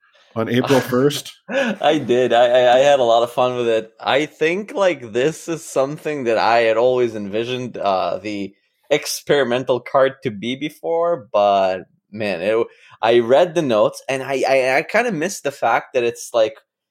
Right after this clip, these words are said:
Speaker 2: April first at the start. I'm reading these experimentals. I'm like, "Oh,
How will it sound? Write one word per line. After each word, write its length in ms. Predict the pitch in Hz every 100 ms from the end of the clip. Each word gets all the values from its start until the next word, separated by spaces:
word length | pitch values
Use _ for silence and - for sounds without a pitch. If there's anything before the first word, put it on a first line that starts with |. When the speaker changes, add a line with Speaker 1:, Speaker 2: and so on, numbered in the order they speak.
| _ -
Speaker 2:
April 360 | 127 147 127
first 400 | - 110 127 -
at 120 | - -
the 60 |
start. 360 | 175 - 170 160
I'm 160 | 120 117
reading 320 | 147 160 135
these 300 | 117 113 113
experimentals. 720 | - - 117 110 117 120 101
I'm 80 | 98
like, 200 | 95 -
"Oh, 240 | - 98